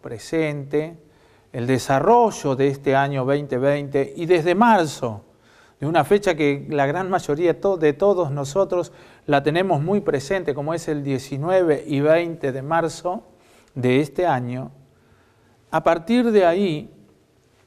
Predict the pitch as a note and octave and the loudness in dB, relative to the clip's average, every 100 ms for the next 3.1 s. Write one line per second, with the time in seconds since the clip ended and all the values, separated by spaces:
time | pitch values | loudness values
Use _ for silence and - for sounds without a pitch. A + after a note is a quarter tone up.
0 | _ _ _ _ _ E3 F#3+ F#3 G3+ G3 | _ _ _ _ _ -4 -2 0 0 0
1 | F3+ F3+ F3+ F#3 F3 D3+ E3+ C4 B3 E3+ | 0 4 4 4 2 0 2 0 0 -4
2 | C#3 C3+ C3 A#2+ D3 B2+ C3+ C#3 E3 E3 | -4 -4 -6 -8 -4 -4 -4 -8 -10 -14